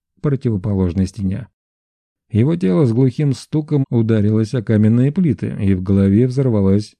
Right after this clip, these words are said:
вспышка боли. Он попытался закричать или хотя бы вдохнуть, но ничего не вышло. Грудная клетка, казалось, отказала.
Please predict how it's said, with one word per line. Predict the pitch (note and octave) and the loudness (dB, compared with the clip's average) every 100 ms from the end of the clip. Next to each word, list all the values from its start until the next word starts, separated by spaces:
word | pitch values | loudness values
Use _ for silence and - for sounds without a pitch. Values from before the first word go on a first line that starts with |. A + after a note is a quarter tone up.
| _ | _
вспышка | - - G2+ - G#2+ | -10 -2 -2 -2 -4
боли. | G2 G#2 A#2 - _ _ _ _ _ _ | -4 -4 -8 -12 _ _ _ _ _ _
Он | A#2 D#3 | -6 -4
попытался | E3+ E3 E3+ F3 D3+ D#3 | -4 -4 -4 -4 -2 -2
закричать | C#3 D3+ D#3+ - E3+ G#2 | -2 -2 -4 -4 -4 -2
или | A2+ G#2+ | -2 -2
хотя | A#2+ G#2 A#2+ | -2 -2 0
бы | A2+ A2+ | 2 2
вдохнуть, | G2 G2+ B2+ - C#3+ D#3 A2+ - | 0 0 -2 -2 0 0 0 0
но | A2 | 0
ничего | A#2 C3+ D3 - B2+ G#2+ | 2 0 -4 -4 -2 0
не | A2 A2+ | 0 0
вышло. | G2+ - - G#2+ | -2 -6 -10 -4
Грудная | G2+ G#2+ A2+ A#2 | 0 0 0 0
клетка, | A2+ B2 C3 D3+ | 0 -2 -2 -4
казалось, | C#3+ C3+ G#2 G#2+ A2 G2+ - | -2 -2 0 0 0 -2 -10
отказала. | - A2 - G#2 F2 G2 A1 | -10 -10 -4 -4 -2 -6 -8